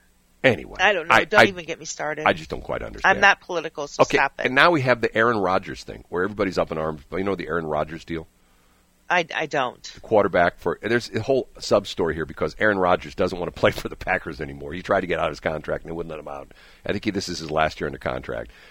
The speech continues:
Speaker 1: And supposedly he claimed he was vaccinated. Well, then he comes down with the, the, the, the vid, and then he comes out and says, "Oh, I wasn't vaccinated." <laughs> People are going like, "No, hold on a minute now. You said you were vaccinated, now you're not vaccinated."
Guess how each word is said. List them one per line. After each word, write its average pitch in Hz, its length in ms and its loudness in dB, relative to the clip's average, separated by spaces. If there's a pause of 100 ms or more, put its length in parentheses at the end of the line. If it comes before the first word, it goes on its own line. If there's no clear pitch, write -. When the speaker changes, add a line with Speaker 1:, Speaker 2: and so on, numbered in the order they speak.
(200)
Speaker 1:
And 98 300 4
supposedly 131 540 0
he 113 140 -4
claimed 131 380 2
he 107 60 -2
was 90 140 -4
vaccinated. 90 720 2
Well, 151 120 2
then 196 160 4
he 190 60 2
comes 156 240 0
down 127 240 4
with 120 140 -4 (200)
the, 104 140 -4
the, 95 140 -8
the, 90 320 -6 (240)
the 95 100 -4
vid, 87 440 4 (440)
and 104 300 2 (100)
then 139 140 2
he 156 60 -2
comes 131 220 4
out 120 60 6
and 113 80 -6
says, 160 180 0
"Oh, 226 40 4
I 208 120 4
wasn't 120 360 2
vaccinated." 64 480 -10 (140)
<laughs> - 420 -2
People 127 180 -4
are 110 40 -2
going 95 160 -4
like, 101 140 -6
"No, 185 160 4
hold 202 220 4
on 208 140 0
a 180 40 0
minute 131 320 2
now. 110 300 2 (300)
You 233 160 -4
said 160 220 2
you 151 80 0
were 143 120 4
vaccinated, 120 580 2
now 120 140 2
you're 139 160 0
not 165 240 4
vaccinated." 113 580 2